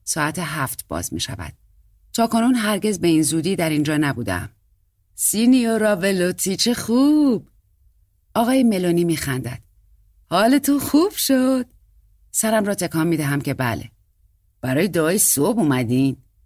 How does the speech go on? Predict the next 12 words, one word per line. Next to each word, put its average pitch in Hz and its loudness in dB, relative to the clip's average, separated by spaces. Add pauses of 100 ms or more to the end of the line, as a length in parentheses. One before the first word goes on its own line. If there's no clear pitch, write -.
(460)
دوست 240 2
دارم 214 -2
کار 185 -2
کنم. 147 -2
فکر 254 2
می‌کنین 240 2
کار 180 0
کردن 170 0
من 202 0
مزاحم 175 -2
کشیش 143 -8
باشه؟ 165 -8